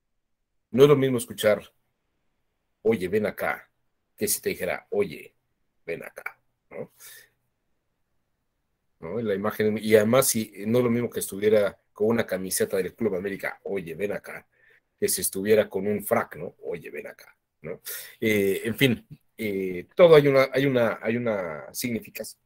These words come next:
Hay objetos de interpretación, pero fíjense que la interpretación está en el que emite el mensaje, pero también interpretar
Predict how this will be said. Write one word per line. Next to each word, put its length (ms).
Hay 140
objetos 400
de 60
interpretación, 580
pero 140
fíjense 300
que 60
la 60
interpretación 840
está 220
en 80
el 120
que 80
emite 240
el 80
mensaje, 540
pero 140
también 260
interpretar 600